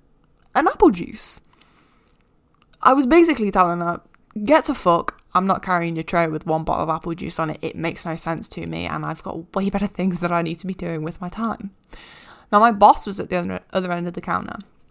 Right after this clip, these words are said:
My boss is fucking lovely. She just is like another employee. It's really weird.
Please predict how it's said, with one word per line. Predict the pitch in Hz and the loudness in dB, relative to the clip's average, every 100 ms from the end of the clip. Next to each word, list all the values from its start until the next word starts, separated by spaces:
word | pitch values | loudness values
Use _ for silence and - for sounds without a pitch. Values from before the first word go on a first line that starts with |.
| _ - - - | _ -20 -20 -6
My | 202 202 | 4 6
boss | 214 - | 6 0
is | 269 | -6
fucking | 226 208 185 | -8 -6 -4
lovely. | 175 175 180 180 - _ _ _ _ _ _ | -4 -6 -8 -8 -12 _ _ _ _ _ _
She | - - 190 | -10 -6 -4
just | 190 - - | -4 -6 -8
is | 185 175 | -4 -4
like | 175 | -2
another | 185 175 170 | -2 -2 -2
employee. | 170 - 175 170 175 175 - | -4 -4 -4 -2 -2 -4 -6
It's | 190 - | -12 -8
really | 185 170 | -6 -4
weird. | 170 175 - - | -6 -8 -10 -12